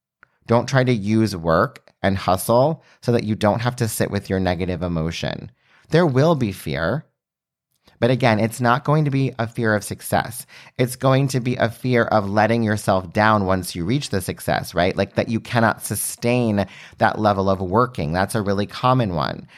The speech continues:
So if we were unrealistic or we pushed ourselves too hard in the attainment of that goal,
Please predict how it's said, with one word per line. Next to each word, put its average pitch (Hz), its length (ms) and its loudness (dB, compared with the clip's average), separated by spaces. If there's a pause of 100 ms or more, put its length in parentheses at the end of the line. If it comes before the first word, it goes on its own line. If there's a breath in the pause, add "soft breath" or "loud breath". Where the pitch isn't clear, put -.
(180 loud breath)
So 120 260 0
if 123 160 -2
we 139 100 -2
were 120 220 2
unrealistic 123 880 0 (1160 loud breath)
or 123 140 4
we 117 140 2
pushed 151 320 0
ourselves 117 440 0
too 95 180 -8
hard 104 420 2
in 107 120 0
the 98 120 -2
attainment 160 540 -2
of 90 160 0
that 87 240 -2
goal, 78 500 -6